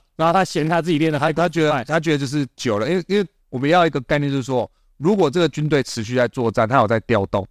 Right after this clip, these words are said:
Speaker 1: 哎。
Speaker 2: 哦，比如说我们早期为什么要移防？因为移防过程当中，你因为需要调动，所以你无法在一个地方，就是在地方做大嘛。
Speaker 1: 嗯。
Speaker 2: 可是如果你是一个不移动的军队，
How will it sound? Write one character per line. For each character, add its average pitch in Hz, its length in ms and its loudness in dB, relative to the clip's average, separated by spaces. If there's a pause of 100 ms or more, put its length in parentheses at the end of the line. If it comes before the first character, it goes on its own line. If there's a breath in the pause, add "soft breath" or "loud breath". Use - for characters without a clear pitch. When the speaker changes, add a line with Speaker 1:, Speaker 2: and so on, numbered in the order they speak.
Speaker 1:
哎。 98 380 -6
Speaker 2:
哦， 107 80 -6
比 156 100 2
如 165 60 6
说 151 100 2
我 156 60 4
们 139 100 -2
早 107 160 -2
期 110 140 -8
为 135 120 0
什 117 80 -4
么 107 60 -2
要 113 140 0
移 104 180 -8
防？ 92 220 -8 (320)
因 208 100 2
为 147 100 2
移 165 120 0
防 143 200 2
过 160 140 2
程 131 180 0
当 131 220 0
中， 131 260 0
你 110 140 -6
因 127 160 -2
为 139 80 0
需 127 160 -2
要 120 120 2
调 110 200 0
动， 110 180 -4
所 143 140 -2
以 - 20 0
你 147 40 0
无 143 100 0
法 113 140 0
在 120 160 0
一 - 20 -2
个 110 100 0
地 110 200 -4
方， 107 180 -2
就 104 80 -6
是 104 240 -6 (180)
在 156 180 2
地 151 200 -2
方 127 200 0
做 117 220 0
大 104 240 0
嘛。 92 220 -14
Speaker 1:
嗯。 131 220 -2
Speaker 2:
可 135 60 -2
是 214 100 0
如 196 200 0
果 180 200 0
你 127 80 -2
是 151 100 -2
一 - 20 2
个 143 120 2
不 - 160 -8 (100)
移 117 120 -6
动 123 200 0
的 117 80 0
军 107 260 -2
队， 98 160 0